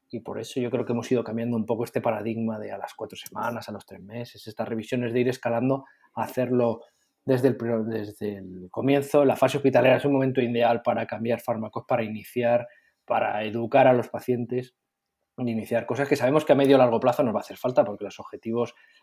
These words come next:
cada vez son más exigentes, porque tenemos cosas que nos han demostrado que, que podemos llegar a esos objetivos, no son una realidad ficticia. De hecho, el objetivo de setenta sí que fue un poco una extrapolación, una estimación, pero es que ahora el resultado de cincuenta y cinco, el objetivo de cincuenta y cinco de L D L es porque tenemos ensayos clínicos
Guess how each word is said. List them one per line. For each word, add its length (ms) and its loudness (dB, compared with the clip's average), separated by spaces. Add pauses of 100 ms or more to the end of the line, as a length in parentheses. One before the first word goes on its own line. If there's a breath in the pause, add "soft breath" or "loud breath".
cada 160 4
vez 140 2
son 120 -2
más 140 -2
exigentes, 580 0 (180)
porque 220 0
tenemos 340 -4
cosas 360 -8
que 80 -4
nos 120 -6
han 80 -4
demostrado 420 0
que, 260 0 (600 soft breath)
que 140 0
podemos 360 8
llegar 200 10
a 40 6
esos 120 2
objetivos, 440 2
no 80 -2
son 180 4
una 180 6
realidad 300 4
ficticia. 460 -2
De 80 2
hecho, 280 0 (340 loud breath)
el 80 0
objetivo 360 0
de 60 0
setenta 360 2
sí 100 -4
que 100 -2
fue 200 -2
un 120 -2
poco 300 0
una 680 0
extrapolación, 840 0 (280 loud breath)
una 160 0
estimación, 500 -2
pero 180 2
es 140 -10
que 120 -6
ahora 200 -4
el 100 -4
resultado 300 -2
de 80 -2
cincuenta 340 -4
y 60 -4
cinco, 380 -2
el 80 -2
objetivo 360 0
de 60 2
cincuenta 300 -2
y 20 -8
cinco 220 2
de 100 2
L 160 2
D 80 2
L 100 2
es 60 -4
porque 200 0
tenemos 300 -4
ensayos 460 -4
clínicos 520 -2